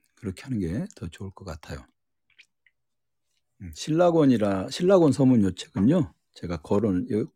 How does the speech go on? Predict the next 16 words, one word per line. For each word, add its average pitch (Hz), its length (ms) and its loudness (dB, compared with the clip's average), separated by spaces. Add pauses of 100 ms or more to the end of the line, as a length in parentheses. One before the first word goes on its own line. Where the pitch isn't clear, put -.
퀘스티오부터 170 640 2
말씀드릴게요. 101 840 -4 (140)
이거부터. 90 540 -8 (920)
신라곤 190 440 6
서문을 147 400 6
여기다 107 240 2
거론한 113 520 0
이유는 98 400 0
이 113 160 -2
책을 165 320 4
읽어보면 107 920 4 (1700)
적어도 143 640 8
아리스토텔레스의 135 920 2
시학을 160 880 4
한 180 220 0
번쯤은 165 720 2